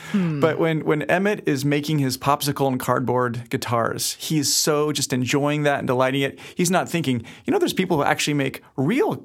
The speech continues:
Speaker 2: guitars in the world." <laughs> And I'm not even, you know, he's just enjoying what he's doing. And I, I, again, this, this, um, just reflecting on what makes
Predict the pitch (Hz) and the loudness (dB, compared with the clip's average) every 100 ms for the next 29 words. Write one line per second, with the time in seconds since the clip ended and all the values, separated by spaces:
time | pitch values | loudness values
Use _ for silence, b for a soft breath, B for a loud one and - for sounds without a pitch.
0 | - 160 123 123 120 - 143 135 220 208 | -4 -2 2 2 0 2 2 4 2 2
1 | 196 185 180 - 196 147 165 196 247 175 | 4 2 0 -4 -2 2 4 4 4 2
2 | 165 170 180 - 160 147 B B - 208 | 4 2 0 0 0 0 B B -2 0
3 | 254 208 160 165 165 151 123 131 143 131 | 2 2 2 2 2 0 2 2 2 2
4 | 131 135 - 143 - 147 156 147 131 B | 2 0 2 0 2 2 2 2 -2 B
5 | B B 147 147 - - 151 147 - - | B B -2 0 -2 -4 0 0 0 0
6 | 135 123 120 113 - _ - 165 160 - | 2 2 0 -6 -12 _ -8 -4 -4 -2
7 | 151 143 170 180 180 147 135 127 156 180 | -4 -2 -2 -2 0 0 0 2 0 0
8 | 160 156 151 - | 0 0 0 -2